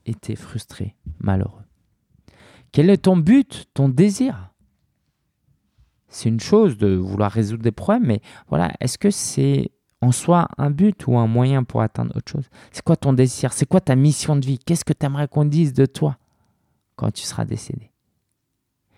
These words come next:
Et là encore, l'entrepreneuriat peut t'y aider. Parce que l'entrepreneuriat, ça a des inconvénients, ça a des risques,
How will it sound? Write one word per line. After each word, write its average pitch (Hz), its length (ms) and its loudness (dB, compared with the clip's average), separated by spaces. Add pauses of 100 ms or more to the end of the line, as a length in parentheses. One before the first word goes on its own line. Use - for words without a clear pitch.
(180)
Et 143 100 2
là 196 160 6
encore, 123 360 2
l'entrepreneuriat 95 720 -2 (400)
peut 107 160 4
t'y - 240 -6
aider. - 220 -8 (680)
Parce - 140 -14
que 117 160 0 (380)
l'entrepreneuriat, 123 760 2
ça - 260 -4
a 117 100 2
des 170 180 4
inconvénients, 135 640 2
ça 101 220 -4
a 104 80 0
des 143 140 2
risques, 135 520 -2